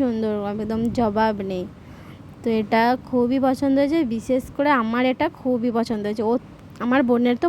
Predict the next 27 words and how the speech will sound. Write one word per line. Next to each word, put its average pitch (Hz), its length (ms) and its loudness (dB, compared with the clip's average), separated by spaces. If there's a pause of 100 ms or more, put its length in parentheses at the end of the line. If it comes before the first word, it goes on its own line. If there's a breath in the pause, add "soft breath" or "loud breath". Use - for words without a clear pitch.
(100)
পছন্দ 269 300 0 (180)
হয়েছেই, 220 520 0 (680 loud breath)
বেশি 226 300 -2
করে 277 220 4
আমার 208 240 -4
পছন্দ 214 260 -4
হয়েছে। 202 180 -6 (100)
তো 220 60 -4 (680)
যাই 233 240 4
হোক, 277 120 2 (160)
তো 247 80 0 (360)
আমি 226 200 -2
ওকে 240 140 0 (100)
বলছি 240 260 2 (120)
যে 233 80 2 (140)
তোর 220 180 2 (100)
আর 226 60 2 (100)
আমার 226 180 0 (100)
যে 226 160 0
একটা - 180 -6 (120)
ফটো 226 320 -2 (100)
আছে 277 180 0 (500 loud breath)
আমি 214 200 -2
তোকে 247 160 -2 (100)
পাঠিয়ে 247 400 2
দেবো, 269 200 0 (200)
তুই 269 120 0